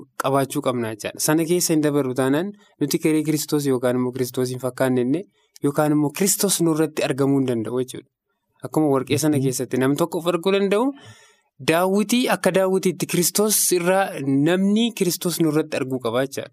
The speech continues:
Speaker 1: Yoo Kiristoos nurratti arge namni fayyina sirrii fayyina irraa nama biraatti ifaa jirra. Baattoo Kiristoos taane Kiristoos immoo nurraan biyya lafaatti kan ifaa jiru argina jechuudha. Haa ta'u sun akkuma jennu ta'ee, ta'ee wanti itti darbinu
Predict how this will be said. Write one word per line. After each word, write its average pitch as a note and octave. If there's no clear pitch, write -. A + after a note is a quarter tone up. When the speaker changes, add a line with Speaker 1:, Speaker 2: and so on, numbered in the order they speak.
Speaker 1:
Yoo C#3+
Kiristoos D3+
nurratti B2+
arge C3
namni C#3+
fayyina C#3+
sirrii C#3
fayyina C3
irraa B2+
nama D3
biraatti C#3+
ifaa D3+
jirra. C#3+
Baattoo D3+
Kiristoos E3
taane D#3+
Kiristoos D#3
immoo D#3
nurraan C#3+
biyya C3+
lafaatti B2+
kan B2
ifaa B2
jiru A#2+
argina A#2
jechuudha. -
Haa D3+
ta'u F3+
sun C#3+
akkuma C3+
jennu C3+
ta'ee, C#3+
ta'ee D3+
wanti D3+
itti C#3+
darbinu D#3+